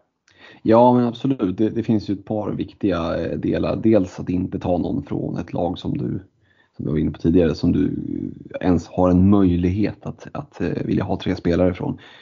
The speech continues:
Det är alltså ganska korkat att ta Scarlett i Tottenham. Nej, från början vill du inte ha henne, men det skulle kunna landa i att du pe-, vill ha in Perisic och,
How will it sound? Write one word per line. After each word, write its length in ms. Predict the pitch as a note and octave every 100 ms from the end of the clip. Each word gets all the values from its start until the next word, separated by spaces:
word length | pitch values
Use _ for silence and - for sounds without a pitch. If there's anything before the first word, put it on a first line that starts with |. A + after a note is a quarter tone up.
| -
Det 320 | - F2+ F#2+
är 60 | E2+
alltså 260 | D#2+ - E2+
ganska 420 | E2 F2 E2+ G2
korkat 600 | - G2 F2 - G2 F#2+
att 120 | F#2+
ta 280 | G#2+ F#2 F2+
Scarlett 800 | - F#2+ F#2 F2+ F#2+ - - -
i 140 | -
Tottenham. 600 | - F#2 - F#2+ G#2 - - - - _
Nej, 260 | - G2+ G2+
från 140 | G#2
början 320 | G#2 G#2 G2 F#2+
vill 100 | F#2+
du 60 |
inte 160 | F#2 F#2+
ha 180 | F#2+ G2
henne, 120 | F#2
men 120 | G#2
det 60 | A#2
skulle 380 | - C#3+ C#3+ B2
kunna 200 | C3 C3
landa 340 | C#3 C3+ C3+
i 60 | C3
att 100 | -
du 280 | B2+ B2
pe-, 360 | A#2 - B2 B2+
vill 140 | A#2+
ha 60 | A#2+
in 120 | A#2+
Perisic 760 | B2 B2 B2 A#2+ B2 - - -
och, 360 | A#2+ A#2 A2